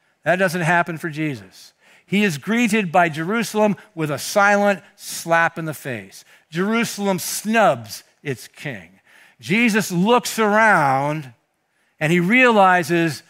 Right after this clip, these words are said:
"I can't find a home here. This is not my place. This is not the house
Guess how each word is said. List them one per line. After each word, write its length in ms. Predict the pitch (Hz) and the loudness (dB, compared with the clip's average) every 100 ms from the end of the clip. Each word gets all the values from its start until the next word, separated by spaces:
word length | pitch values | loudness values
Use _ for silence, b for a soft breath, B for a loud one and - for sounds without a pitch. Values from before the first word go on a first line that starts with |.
| b b | b b
"I 120 | - 151 | -4 -4
can't 300 | - 156 131 | -2 -2 -4
find 300 | - 131 113 | -6 -6 -6
a 80 | |
home 320 | 107 120 110 95 | -10 -14 -16 -20
here. 360 | 87 82 - _ _ _ _ _ _ _ _ _ _ _ _ _ | -20 -20 -20 _ _ _ _ _ _ _ _ _ _ _ _ _
This 160 | 147 156 | -8 -6
is 160 | 151 131 | -8 -2
not 220 | 147 131 | 0 0
my 180 | 127 110 | -4 -8
place. 1000 | - 117 101 95 - - - - _ _ _ _ b b b | -10 -16 -16 -20 -20 -20 -20 -20 _ _ _ _ b b b
This 220 | 123 147 | -10 -8
is 120 | 156 | -8
not 580 | 135 165 170 135 - - | -2 2 2 2 -2 -6
the 160 | 143 127 | -2 0
house 460 | 156 147 120 - | 2 0 -2 -8